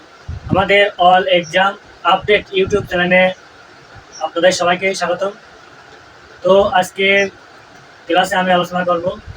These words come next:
এইচএসসি ব্যাচ দুই হাজার চব্বিশ যারা আছো তাদের, তাদের কলেজে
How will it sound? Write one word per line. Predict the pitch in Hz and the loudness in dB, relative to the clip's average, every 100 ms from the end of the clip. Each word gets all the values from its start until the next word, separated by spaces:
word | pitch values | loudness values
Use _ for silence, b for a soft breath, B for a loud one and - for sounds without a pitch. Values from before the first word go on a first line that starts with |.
| - - - - - - - - - - | -20 -20 -20 -20 -20 -20 -20 -20 -14 -2
এইচএসসি | 175 190 190 202 185 | 0 0 -4 -2 2
ব্যাচ | 180 | 2
দুই | 170 | 2
হাজার | 175 - | 2 0
চব্বিশ | 190 - 185 175 | -2 -4 -4 -2
যারা | 165 175 170 | 0 2 2
আছো | - - - - - | -2 -14 -16 -18 -6
তাদের, | 156 175 185 180 - - - - | 0 2 2 0 -16 -20 -20 -4
তাদের | 165 175 202 202 | 0 2 0 0
কলেজে | 175 185 185 | -2 0 0